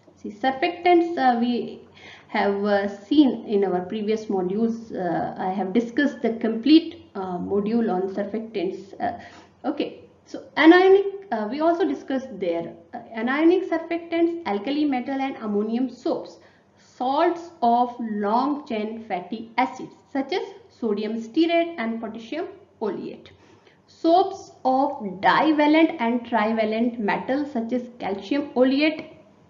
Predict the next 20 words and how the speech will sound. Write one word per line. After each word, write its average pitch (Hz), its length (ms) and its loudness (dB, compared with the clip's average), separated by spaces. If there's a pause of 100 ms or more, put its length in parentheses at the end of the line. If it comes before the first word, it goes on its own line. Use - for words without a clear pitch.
(180)
okay, - 280 -4 (460)
uh, 202 160 -2 (100)
amine, 320 800 8
uh, 330 240 2 (300)
ammonium 202 440 -4
soaps 294 480 -6
such 226 240 -6
as 208 160 -12 (180)
trithanolamine 302 1160 2
oleate, 269 600 -2
alkyl 180 520 -4 (120)
sulfates 339 760 0
such 233 260 -4
as 214 320 -8 (480)
S 202 180 -2
L - 160 -14
S, - 100 -20 (580)
sodium 202 380 -2
lauryl 208 420 0
sulfate. - 500 -4